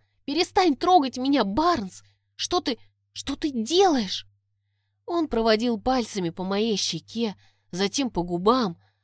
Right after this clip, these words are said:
а потом ладонь скользнула вниз по шее к груди. Кофта задралась,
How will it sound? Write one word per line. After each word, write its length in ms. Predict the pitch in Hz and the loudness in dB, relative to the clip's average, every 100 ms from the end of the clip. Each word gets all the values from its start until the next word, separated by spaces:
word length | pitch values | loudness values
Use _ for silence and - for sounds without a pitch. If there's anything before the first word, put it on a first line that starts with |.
| _ | _
а 180 | 180 170 | -8 -2
потом 400 | 180 - 226 185 | -2 0 0 2
ладонь 440 | 165 170 226 240 | 0 0 0 -2
скользнула 600 | - - 170 190 196 180 | -4 -4 -4 -4 -2 -2
вниз 360 | 185 214 226 - | -2 -4 -4 -4
по 160 | 147 | -8
шее 440 | 147 - 262 214 151 | -4 -2 -2 -4 -6
к 100 | 165 | -6
груди. 540 | 175 202 214 202 156 _ _ _ _ _ _ _ | -4 -4 -4 -8 -12 _ _ _ _ _ _ _
Кофта 340 | - 302 - 175 | -2 -2 0 -4
задралась, 680 | 180 185 202 233 254 - | 0 2 2 2 0 -2